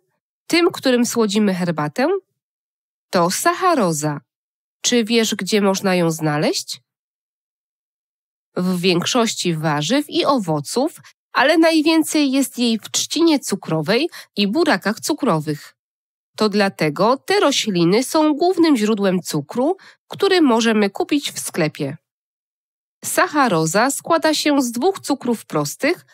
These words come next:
czyli jest dwucukrem. Cząsteczkę sacharozy tworzy fruktoza i glukoza. Jej wzór sumaryczny to C dwanaście H dwadzieścia dwa O jedenaście. Nie jest to jedyny powszechnie występujący dwucukier.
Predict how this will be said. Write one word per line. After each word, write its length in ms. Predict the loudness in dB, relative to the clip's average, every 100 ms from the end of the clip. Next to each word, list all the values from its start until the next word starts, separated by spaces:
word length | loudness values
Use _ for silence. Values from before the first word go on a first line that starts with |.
| _ -4
czyli 320 | 2 4 4
jest 320 | 2 0 -4
dwucukrem. 840 | 0 0 0 -4 -2 -2 -2 -4 -8 _ _ _ _ _ -2
Cząsteczkę 680 | 0 2 0 -2 0 0
sacharozy 800 | 2 0 2 0 0 -2 0 -2
tworzy 500 | -2 0 0 2 -2
fruktoza 760 | -2 -2 -2 -2 -2 0 2 0 0
i 120 | 0
glukoza. 720 | 2 2 0 -2 -2 -4 -6 _ _ _ _ -2
Jej 300 | 2 2 0
wzór 340 | 0 0 0
sumaryczny 760 | 0 2 2 0 -2 0 0
to 240 | 0 -2 -2
C 260 | 0 0
dwanaście 760 | 0 0 2 0 0 -4 0 0
H 260 | 0 0 2
dwadzieścia 600 | 2 0 0 -2 -2 -4
dwa 300 | 0 0 0
O 100 | 0
jedenaście. 840 | 0 2 2 0 -2 -6 -8 -8 _ _ _ _ _ _ _ _ _ _ _ _ _ _ -2
Nie 240 | 2 4 2
jest 320 | 0 -2 -2
to 140 | -2
jedyny 560 | 0 0 0 2 2 2
powszechnie 560 | -2 0 -4 0 0
występujący 800 | 0 -2 -2 -2 -2 -2 -2 -2
dwucukier. 720 | -2 -2 -2 -4 -2 -4 -4